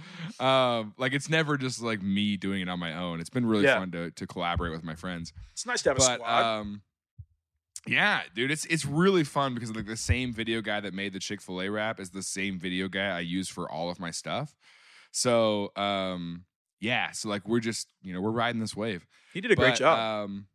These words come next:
Speaker 1: dude, he's so talented. Zachariah Mayfield. If you are listening to this, go check out his YouTube. He does, like, tutorials on how to make good videos and stuff.
Speaker 2: What's
Speaker 1: He's
Speaker 2: his, what's his
Speaker 1: dope.
Speaker 2: handle there? Do you know?
Speaker 1: Zachariah Mayfield.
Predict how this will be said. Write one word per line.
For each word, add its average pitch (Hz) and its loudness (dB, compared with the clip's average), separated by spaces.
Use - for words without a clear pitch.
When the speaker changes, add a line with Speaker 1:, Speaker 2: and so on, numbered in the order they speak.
Speaker 1:
dude, 107 2
he's 107 -2
so 110 2
talented. 85 -8
Zachariah 101 -2
Mayfield. 85 -6
If 82 -12
you 95 -2
are 95 -4
listening 131 0
to 123 0
this, 123 0
go 117 -2
check 120 -4
out 113 -4
his 98 -6
YouTube. 101 -4
He 95 -8
does, 92 -8
like, 92 -12
tutorials 92 -8
on 80 -12
how 90 -8
to 90 -6
make 90 -8
good 92 -8
videos 90 -8
and 95 -10
stuff. 98 -8
Speaker 2:
What's 165 4
Speaker 1:
He's - -
Speaker 2:
his, 165 -4
what's 160 -2
his 143 -8
Speaker 1:
dope. - -8
Speaker 2:
handle 160 0
there? 151 -6
Do 151 -14
you 147 -14
know? 156 -16
Speaker 1:
Zachariah 104 -2
Mayfield. 85 -8